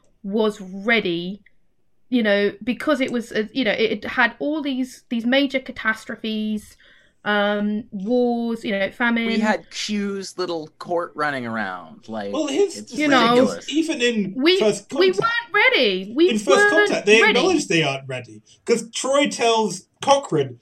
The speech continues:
Speaker 3: you know, "Fir-, well, you have the warp drive, we get First Contact," and that's what unites everyone.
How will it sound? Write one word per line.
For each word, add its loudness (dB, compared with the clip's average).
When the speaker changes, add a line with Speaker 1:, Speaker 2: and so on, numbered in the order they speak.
Speaker 3:
you 2
know, 0
"Fir-, 6
well, 0
you 4
have 2
the 6
warp 6
drive, -2
we 2
get -2
First 0
Contact," 0
and -4
that's 2
what 6
unites 6
everyone. 4